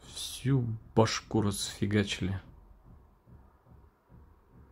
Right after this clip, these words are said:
Так, жёлтый сверху надо взять и...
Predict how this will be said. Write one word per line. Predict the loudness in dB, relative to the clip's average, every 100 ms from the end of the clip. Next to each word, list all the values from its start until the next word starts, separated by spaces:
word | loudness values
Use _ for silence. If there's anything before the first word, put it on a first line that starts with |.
| -20 _ -20 -20 -20 -20 -20 -20 -20 -20 -20 -20 -20 -20 -20 -20 -20 -20 -20 -20 -20 -20 -20 -20 6
Так, | 10 12 12 10
жёлтый | 8 8 6
сверху | 8 10 10 8
надо | 8 8
взять | 8 10 8 8
и... | 4 6